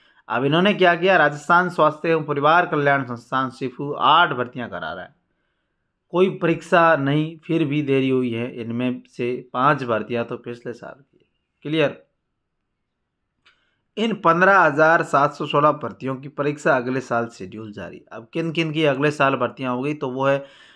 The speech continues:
अ, संविदा महिला स्वास्थ्य कार्यकर्ता पद दो हज़ार अट्ठावन है, संविदा नर्स भर्ती पन्द्रह सौ अट्ठासी पद है, तीन फरवरी के दोनों का एग्जाम होगा।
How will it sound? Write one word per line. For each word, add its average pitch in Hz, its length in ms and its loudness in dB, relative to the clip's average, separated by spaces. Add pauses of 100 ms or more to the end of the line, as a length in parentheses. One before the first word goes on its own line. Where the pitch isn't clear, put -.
(180)
अ, 123 160 0
संविदा 143 420 2
महिला 139 340 2
स्वास्थ्य 135 380 -2
कार्यकर्ता 135 640 -2
पद 120 280 -6
दो 117 260 -4
हज़ार 120 220 -2
अट्ठावन 127 400 -2
है, 139 280 -2
संविदा 127 420 -6
नर्स 143 320 0
भर्ती 131 560 -4
पन्द्रह 127 280 -4
सौ 123 140 -6
अट्ठासी 120 420 -10
पद 139 240 -8
है, 143 80 -10
तीन 131 260 -8
फरवरी 123 360 -4
के 123 80 -4
दोनों 120 300 -8
का 117 80 -6
एग्जाम 127 400 -2
होगा। 139 380 0